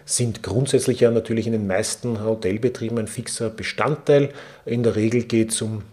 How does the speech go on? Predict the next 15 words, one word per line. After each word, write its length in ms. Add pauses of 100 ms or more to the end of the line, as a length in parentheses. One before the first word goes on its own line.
(160)
äh, 120
Feedback 400
zu 100
erbrachter 420
Leistung, 440
Überprüfung 560
von 180
vereinbarten 640
Zielen. 500 (440)
Ähm, 480 (1500)
ähnlich 520
wie 100
jetzt 220
ein 160
Feedbackgespräch. 1300